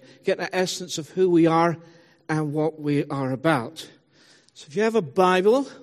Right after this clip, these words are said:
we're not gonna rush in there, but I'd like you to put your finger in at Mark chapter one. Mark chapter one. Now, that'll come up on screen a little bit later 'cause,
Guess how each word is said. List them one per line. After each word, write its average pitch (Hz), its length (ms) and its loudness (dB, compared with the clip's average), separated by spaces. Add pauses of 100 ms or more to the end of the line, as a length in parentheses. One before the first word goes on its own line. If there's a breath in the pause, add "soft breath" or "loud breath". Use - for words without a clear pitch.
(800 soft breath)
we're 156 160 -8
not 185 160 -4
gonna 202 180 0
rush 175 380 0
in 175 140 -2
there, 165 160 2
but 165 160 -2
I'd 175 100 -4
like 175 160 0
you 180 80 0
to 170 60 -8
put 190 220 -4
your 170 140 0
finger 226 600 0
in 156 300 0
at 151 400 -6 (480 soft breath)
Mark 170 520 -2
chapter 170 540 -4
one. 151 600 -2 (880 loud breath)
Mark 143 280 -6
chapter - 360 -6
one. 107 300 -8 (1900 soft breath)
Now, 143 140 -2
that'll 208 240 0
come 196 240 -6
up 170 100 -6
on 175 100 -4
screen 165 340 -4
a 151 60 -2
little 151 160 2
bit 151 140 -2
later 143 400 -2
'cause, 135 460 -8